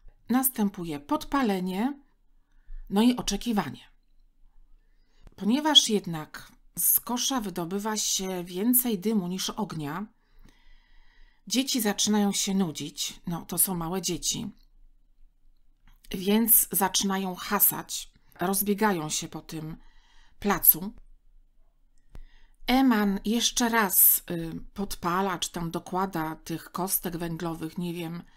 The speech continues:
No w każdym razie stara się, żeby wreszcie ogień się pojawił. Jednak z kosza bucha dym,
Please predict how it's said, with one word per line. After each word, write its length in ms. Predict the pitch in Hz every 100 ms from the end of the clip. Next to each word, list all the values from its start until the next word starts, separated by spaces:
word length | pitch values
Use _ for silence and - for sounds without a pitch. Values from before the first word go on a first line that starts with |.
| _ _ _ -
No 80 | 180
w 60 |
każdym 320 | - 208 220
razie 260 | 214 214 214
stara 360 | - 262 240 180
się, 160 | 185
żeby 220 | 175 180
wreszcie 560 | 180 180 170 - 175 180
ogień 260 | 208 208 190
się 180 | - 202
pojawił. 640 | 208 196 156 156 160 202 214 - _ _ _ _ _ _ _ - - - _ - - -
Jednak 680 | 208 208 240 254 254 - 196 180
z 260 | 180 -
kosza 440 | - 202 202 254 247
bucha 680 | 175 190 - 208 208 214
dym, 520 | 190 202 262 147 -